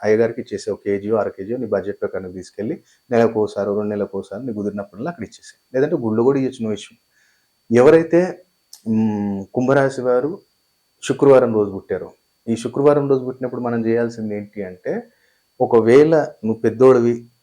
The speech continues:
ఆ, ఒక, ఆ, బడ్జెట్ ఉంది మనది అనుకుంటే పర్టిక్యులర్ గురువు,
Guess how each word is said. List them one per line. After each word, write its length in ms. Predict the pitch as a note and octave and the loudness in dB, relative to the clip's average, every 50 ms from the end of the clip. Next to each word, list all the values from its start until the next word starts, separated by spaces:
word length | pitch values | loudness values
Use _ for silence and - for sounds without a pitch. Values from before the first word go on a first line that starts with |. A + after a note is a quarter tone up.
| _ _ _ A2 A2 | _ _ _ -8 -6
ఆ, 60 | G#2+ G#2+ G#2+ G#2 G2+ G2+ G2 G2 G2 F#2+ F#2+ F#2+ - - _ _ _ _ _ _ _ _ _ _ _ _ _ _ _ _ - | -4 -4 -4 -4 -4 -6 -6 -6 -6 -8 -10 -12 -14 -16 _ _ _ _ _ _ _ _ _ _ _ _ _ _ _ _ -6
ఒక, 360 | F#2+ - G#2 G#2 - - G#2+ | -4 -2 -2 -2 -4 -6 -8
ఆ, 140 | F#2 F#2+ - - _ _ _ _ - | -10 -12 -14 -18 _ _ _ _ -10
బడ్జెట్ 420 | F#2+ F2+ A2+ G#2+ A2+ C#3 C#3 C#3 C#3 | -4 -2 0 4 6 6 6 6 4
ఉంది 160 | C3 C3 C3+ | 0 0 -2
మనది 440 | B2+ A#2+ A#2 B2 A#2+ A#2 B2+ B2 A#2+ | -2 -2 -2 -2 -2 -2 -2 -2 -2
అనుకుంటే 680 | A2+ A2+ A2+ A2+ A#2+ A#2 A#2 A#2 A#2 C#3+ E3+ G#3 - - _ _ _ _ _ _ _ _ _ _ - F#2 F2+ F#2+ - - | -2 -4 -4 -4 -2 -4 -2 -2 -2 -2 -2 -2 -4 -10 _ _ _ _ _ _ _ _ _ _ -16 -16 -16 -10 -2 2
పర్టిక్యులర్ 480 | C3 B2 - - F#3 F3 F3 F3 D#3+ C#3 | 2 2 4 4 2 4 6 6 4 4
గురువు, 520 | A2+ G#2+ A2+ C#3 C#3+ E3+ E3 D3 A2 - | 2 0 2 4 6 6 6 4 4 0